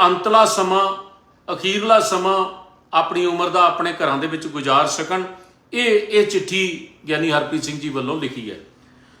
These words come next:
ਦੂਜਾ ਉਹਨਾਂ ਨੇ ਮੁੱਦਾ ਇਹ ਵੀ ਚੁੱਕਿਆ ਕਿ ਜਿਹੜੀ ਐਨ ਐਸ ਏ ਹੈ ਇਹਦੀ ਬੜੀ ਗਲਤ ਵਰਤੋਂ ਹਮੇਸ਼ਾ ਜਿਹੜੀ ਹੈ ਪੰਜਾਬ ਦੀ ਧਰਤੀ ਤੇ ਹੁੰਦੀ ਰਹੀ ਹੈ। ਔਰ ਭਾਈ ਅਮਰਤਪਾਲ ਸਿੰਘ ਜਿਹੜੇ ਕਿ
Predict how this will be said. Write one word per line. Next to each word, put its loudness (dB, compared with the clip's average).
ਦੂਜਾ 4
ਉਹਨਾਂ 4
ਨੇ 2
ਮੁੱਦਾ 4
ਇਹ 0
ਵੀ -4
ਚੁੱਕਿਆ 0
ਕਿ -4
ਜਿਹੜੀ -4
ਐਨ 0
ਐਸ 0
ਏ 0
ਹੈ -2
ਇਹਦੀ -2
ਬੜੀ 4
ਗਲਤ 0
ਵਰਤੋਂ -2
ਹਮੇਸ਼ਾ 2
ਜਿਹੜੀ -2
ਹੈ -4
ਪੰਜਾਬ 0
ਦੀ -8
ਧਰਤੀ -6
ਤੇ -6
ਹੁੰਦੀ -6
ਰਹੀ -8
ਹੈ। -14
ਔਰ 4
ਭਾਈ 4
ਅਮਰਤਪਾਲ 2
ਸਿੰਘ -4
ਜਿਹੜੇ 0
ਕਿ 2